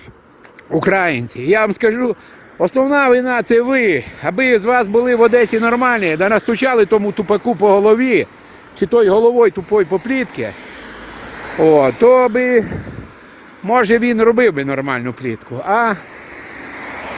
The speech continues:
так як ви цього не вмієте, ви, скажімо так, ведете себе як барани, шакали і прочі слізь, то вас використовують, от, на вас наживаються, вас граблять, вас спустошують.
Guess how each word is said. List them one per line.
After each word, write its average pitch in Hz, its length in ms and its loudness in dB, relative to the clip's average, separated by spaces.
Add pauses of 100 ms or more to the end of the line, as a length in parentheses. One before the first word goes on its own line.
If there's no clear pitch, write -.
так 240 160 2
як 254 100 0
ви 254 160 0
цього 240 260 4
не 240 140 -2
вмієте, 240 500 0
ви, 208 360 0 (1080)
скажімо 226 420 -2
так, 226 180 0
ведете 226 380 4
себе 214 260 0
як 220 140 0
барани, 226 460 2
шакали 214 480 0
і 190 60 4
прочі 196 680 0 (240)
слізь, 240 440 -2 (840)
то 277 80 -2
вас 285 340 2 (920)
використовують, 226 880 2 (1300)
от, 175 260 2
на 240 100 2
вас 262 240 0
наживаються, 196 760 2
вас 233 220 2
граблять, 170 520 0
вас 220 180 0
спустошують. 185 840 -2